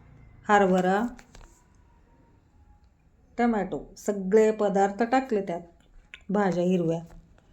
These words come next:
आणि वरून हे पाणी गरम टाकलं. बघा असं उकळलेलं पाणी टाकायचं, भाजीला चव येते कधी पण.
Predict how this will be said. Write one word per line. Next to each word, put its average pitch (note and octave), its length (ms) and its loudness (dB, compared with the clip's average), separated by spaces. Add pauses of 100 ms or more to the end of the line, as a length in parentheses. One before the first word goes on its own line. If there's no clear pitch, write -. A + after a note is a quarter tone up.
(1500)
आणि G3 140 -10
वरून G#3 360 -2
हे A#3 180 6
पाणी G3 440 2
गरम F3+ 320 2
टाकलं. F3 380 -8 (480)
बघा F#3+ 300 0
असं G3 140 -2
उकळलेलं G3 520 2
पाणी F#3+ 260 -2
टाकायचं, F#3 400 -2
भाजीला F#3 460 0
चव A#3 320 2
येते F#3 340 2
कधी F3 200 -2
पण. F3 200 -12